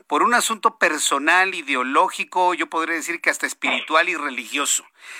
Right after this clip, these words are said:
Si esto llegase a aprobarse, porque me dijo Laura,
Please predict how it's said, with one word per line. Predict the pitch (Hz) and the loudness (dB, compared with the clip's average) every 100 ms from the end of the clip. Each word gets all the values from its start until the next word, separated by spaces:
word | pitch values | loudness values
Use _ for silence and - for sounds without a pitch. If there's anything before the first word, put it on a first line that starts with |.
| - | -18
Si | - - 208 | -2 2 4
esto | 262 277 | 2 2
llegase | 233 196 170 175 - 143 135 | 0 2 4 2 0 -4 -2
a | |
aprobarse, | 135 135 139 156 156 - 127 _ | 0 2 4 2 2 -6 -10 _
porque | 139 151 147 | -8 -8 -4
me | 147 | -4
dijo | 156 202 214 190 139 | -2 -4 -2 -2 -2
Laura, | 160 185 | -2 2